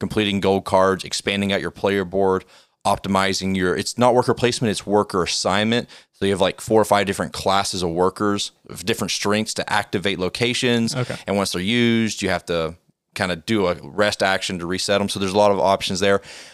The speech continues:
Speaker 1: Um, I also picked up with Scythe the modular board, uh, for it, 'cause I know one of the biggest complaints.
Speaker 2: Matthew, what
Speaker 1: Uh,
Speaker 2: is, what are people gonna get you for Christmas?
Speaker 1: I know.
Speaker 2: You just went out and got everything.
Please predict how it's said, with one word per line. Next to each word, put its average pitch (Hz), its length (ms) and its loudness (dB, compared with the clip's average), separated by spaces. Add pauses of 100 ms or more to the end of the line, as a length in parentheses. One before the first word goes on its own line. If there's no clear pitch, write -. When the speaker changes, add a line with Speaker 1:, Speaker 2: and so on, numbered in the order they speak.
(140)
Speaker 1:
Um, 80 360 0
I - 60 0
also 107 240 2
picked 107 340 -2
up 98 180 2
with 87 120 -4
Scythe 101 540 -2 (120)
the 87 180 -4
modular 117 800 2 (400)
board, 95 500 2 (420)
uh, 78 340 -2 (420)
for 85 240 0
it, - 180 -16 (200)
'cause 95 120 -2
I 107 40 2
know 110 100 6
one 110 140 4
of 104 40 0
the 95 60 -2
biggest 113 260 0
complaints. 104 800 -2 (300)
Speaker 2:
Matthew, 151 240 2
what 151 180 2
Speaker 1:
Uh, - 40 0
Speaker 2:
is, 220 80 -4 (100)
what 147 200 2
are 226 60 2
people 214 240 0
gonna 175 200 2
get 156 180 2
you 156 100 0
for 131 140 -2
Christmas? - 600 -4 (240)
Speaker 1:
I 107 100 0
know. 147 260 2 (540)
Speaker 2:
You 147 140 2
just 170 180 2
went 175 200 6
out 180 160 6
and 139 140 4
got 151 220 6
everything. 113 500 -4